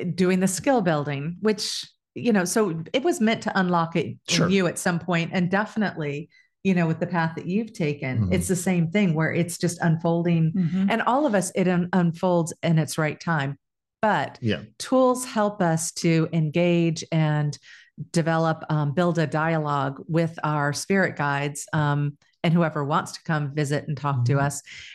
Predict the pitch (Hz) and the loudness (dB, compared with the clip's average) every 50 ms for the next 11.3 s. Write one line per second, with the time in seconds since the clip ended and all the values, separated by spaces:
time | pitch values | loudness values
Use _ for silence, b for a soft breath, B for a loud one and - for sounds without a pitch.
0 | B B 196 185 180 170 175 - 202 196 180 170 170 165 - - 190 185 175 170 | B B 0 2 2 2 0 2 2 2 2 2 0 -2 0 -2 0 0 0 0
1 | 180 - 165 165 160 165 175 165 165 160 160 - 180 165 165 - 175 170 - - | -2 0 0 0 0 2 2 2 2 0 0 -2 -4 -4 -4 -2 -2 -4 -4 -4
2 | - 147 151 156 156 147 151 147 147 135 151 165 180 185 - 165 143 143 139 - | -6 -4 -2 0 0 0 0 -2 -2 -2 0 0 0 0 0 -2 -2 -2 -2 -2
3 | 151 143 139 - 139 139 135 - 139 139 143 139 139 139 135 139 147 139 - - | -4 -4 -2 -2 -4 -4 -4 -4 -2 0 0 0 0 0 0 0 -2 -2 -2 -4
4 | 151 143 151 190 196 190 165 156 175 208 208 165 135 135 147 165 - B B B | -2 0 0 0 0 2 2 2 2 2 2 2 2 0 0 -2 -4 B B B
5 | B B - - - - - - 170 165 - - 151 165 156 156 151 151 143 151 | B B -6 -4 -4 -4 -2 -2 -2 -2 -2 -2 -2 0 0 0 0 -2 -2 -2
6 | 147 147 143 143 139 147 143 _ _ _ _ _ _ _ _ _ - - 180 175 | -2 -2 -2 -2 -4 -6 -10 _ _ _ _ _ _ _ _ _ -6 -2 0 2
7 | 175 165 175 180 175 175 175 - 175 175 180 180 180 175 175 - 175 170 170 175 | 2 2 2 2 0 0 0 0 0 0 0 0 -2 -4 -4 -2 -2 0 0 0
8 | 170 165 165 165 160 156 160 165 175 180 190 185 B B B B B 247 233 247 | 0 0 2 2 2 2 2 0 0 -2 -4 -6 B B B B B 0 2 2
9 | 247 277 302 302 220 226 220 226 240 233 196 226 220 214 208 202 220 240 247 233 | 4 2 2 2 0 0 0 0 2 0 2 2 2 2 0 2 0 -2 0 2
10 | 208 202 196 185 - - - 311 330 269 180 190 180 190 214 254 254 185 160 156 | 0 0 0 0 -4 -2 -2 0 2 2 2 2 2 2 0 0 0 0 0 0
11 | 151 151 170 160 - | -2 -2 -2 -4 -6